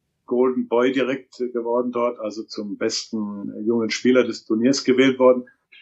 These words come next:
Es passte irgendwie nicht. Es ist etwas passiert, auch muss ich vielleicht sagen, als Jupp Heynckes zurückkam, als Nachfolger von Carlo Ancelotti,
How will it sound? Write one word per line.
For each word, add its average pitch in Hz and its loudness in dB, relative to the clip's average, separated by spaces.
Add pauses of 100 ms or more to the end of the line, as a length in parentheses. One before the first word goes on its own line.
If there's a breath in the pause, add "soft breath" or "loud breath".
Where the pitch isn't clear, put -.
(400 soft breath)
Es - -2
passte - 2
irgendwie 131 4
nicht. 104 -6 (460)
Es - 0
ist 175 2
etwas 151 6
passiert, 156 6
auch 147 2
muss 143 0
ich 135 -8
vielleicht 143 4
sagen, 139 2 (180 soft breath)
als 123 -8
Jupp 160 4
Heynckes 180 0
zurückkam, 113 -4
als 113 -8
Nachfolger 131 0
von 117 -6
Carlo 135 4
Ancelotti, 127 -2